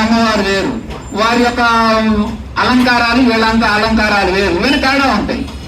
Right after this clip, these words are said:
వీటన్నింటి చెప్తుంటాయి ఆ నామాలు మనకి. కానీ ఎనిమిది వందల నామాలు ఏం చెబుతాయో తెలుసా? మొత్తం అద్వైతంగానే చెబుతుంటది. అంటే మా ముగ్గురు ఒకటేనని చెప్పటమే అద్వైతం. ఇట్లా మనం సంపూర్ణంగా అర్థం చేసుకుంటాం కాబట్టే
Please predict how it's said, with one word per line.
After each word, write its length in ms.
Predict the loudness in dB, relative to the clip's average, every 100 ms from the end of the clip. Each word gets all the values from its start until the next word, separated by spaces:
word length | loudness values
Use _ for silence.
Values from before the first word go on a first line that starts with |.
| -10 -2
వీటన్నింటి 640 | 0 2 2 2 2 2
చెప్తుంటాయి 420 | 0 0 0 2
ఆ 40 | 2
నామాలు 420 | 2 2 2 2
మనకి. 280 | 0 -2 -4 -6 -10 -14 -6
కానీ 160 | 0 2
ఎనిమిది 280 | 4 4 4
వందల 160 | 4
నామాలు 440 | 4 2 2 2 2
ఏం 140 | 2
చెబుతాయో 320 | 2 0 0 0
తెలుసా? 260 | -2 0 -2 -2 -6 -12 -8 -4
మొత్తం 420 | -4 -2 0 2
అద్వైతంగానే 580 | 2 2 2 2 2 2
చెబుతుంటది. 460 | 2 0 -2 -2 -2
అంటే 140 | 0
మా 180 | 0 0 0 0
ముగ్గురు 260 | 0 0
ఒకటేనని 540 | 0 0 0 -2 -2 -2
చెప్పటమే 300 | -2 -2 0 -2
అద్వైతం. 380 | -2 -4 -6 -8 -10 -14 -14 -14 -12 -12 -10 -12 -12 -14 -14 -12 -10 -8 -4
ఇట్లా 260 | -2 0 2
మనం 320 | 4 4 2
సంపూర్ణంగా 560 | 2 2 2 4 4
అర్థం 300 | 2 2 4 4
చేసుకుంటాం 500 | 2 0 2 2 2
కాబట్టే 540 | 2 0 -2 -2